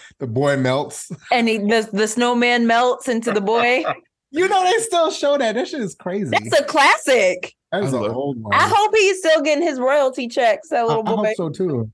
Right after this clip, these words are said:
Speaker 3: Speaking
Speaker 1: Oh,
Speaker 3: of
Speaker 1: like
Speaker 3: royalty
Speaker 1: fifty
Speaker 3: checks, where are we
Speaker 1: years old.
Speaker 3: with sag aftra?
Speaker 2: We still on strike.
Speaker 1: Mm-hmm.
Speaker 3: What do we want?
Speaker 2: Contracts.
Speaker 3: When do we want it?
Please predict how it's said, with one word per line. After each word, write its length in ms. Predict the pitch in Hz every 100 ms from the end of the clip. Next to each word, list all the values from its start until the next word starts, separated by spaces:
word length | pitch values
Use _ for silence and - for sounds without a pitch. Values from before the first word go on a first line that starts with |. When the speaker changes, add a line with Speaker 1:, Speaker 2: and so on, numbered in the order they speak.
| _ _ _ _ _ _ -
Speaker 3:
Speaking 300 | - 160 151
Speaker 1:
Oh, 40 |
Speaker 3:
of 60 | 131
Speaker 1:
like 80 | 131
Speaker 3:
royalty 220 | 135 135
Speaker 1:
fifty 180 | 139 139
Speaker 3:
checks, 180 | 131 120
where 180 | 120 123
are 120 | 123
we 120 | 123
Speaker 1:
years 40 | 123
old. 40 |
Speaker 3:
with 120 | 113
sag 220 | 113 113
aftra? 420 | 110 113 - 127 131 - _ _ _ -
Speaker 2:
We 100 | 233
still 180 | 330 262
on 120 | 247
strike. 380 | 254 277 233 - - _ _ _ _ _
Speaker 1:
Mm-hmm. 360 | 113 110 120 131 - _ _ _ _ _ _ _ _ _ _ _
Speaker 3:
What 160 | 101
do 60 | 117
we 120 | 123
want? 280 | 117 117 117 - _ _ _ _ _ _
Speaker 2:
Contracts. 760 | - 254 214 220 180 160 - -
Speaker 3:
When 180 | 120 123
do 80 | 123
we 120 | 123
want 240 | 120 117
it? 180 | 117 117